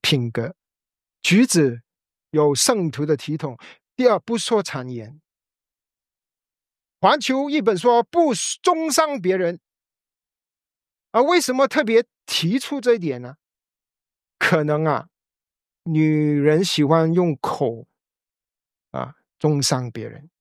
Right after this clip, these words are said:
你知道这个不说谗言的原文是什么吗？它是，是diabolos，medabolos，diabolos，diabolo。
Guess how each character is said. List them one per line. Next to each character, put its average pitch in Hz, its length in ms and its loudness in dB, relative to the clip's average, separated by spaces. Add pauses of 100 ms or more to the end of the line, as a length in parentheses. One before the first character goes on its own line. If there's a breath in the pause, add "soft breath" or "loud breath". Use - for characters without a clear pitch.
(460)
你 175 100 0
知 202 100 2
道 247 160 4
这 220 100 2
个 214 120 2 (240)
不 311 200 2
说 262 200 2
谗 151 220 -2
言 151 160 -2
的 175 140 2
原 147 340 -4
文 156 180 -2
是 135 400 -6
什 113 160 -12
么 120 120 -16
吗？ 107 180 -18 (720)
它 196 100 4
是， 185 240 2
是 170 300 -2 (300 soft breath)
diabolos，medabolos，diabolos，diabolo。 175 - -2